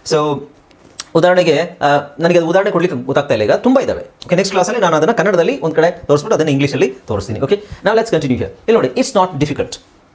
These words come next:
It's not difficult ಅಂದ್ರೆ ಏನು? ಅದು ಕಷ್ಟ, ಅದೇನ್ ಕಷ್ಟ ಅಲ್ಲ ಅಂತ. But ಇದನ್ನ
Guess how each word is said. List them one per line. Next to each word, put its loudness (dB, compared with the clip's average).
It's 0
not 0
difficult 0
ಅಂದ್ರೆ 2
ಏನು? 0
ಅದು 2
ಕಷ್ಟ, 0
ಅದೇನ್ 2
ಕಷ್ಟ -2
ಅಲ್ಲ 0
ಅಂತ. -6
But 2
ಇದನ್ನ 2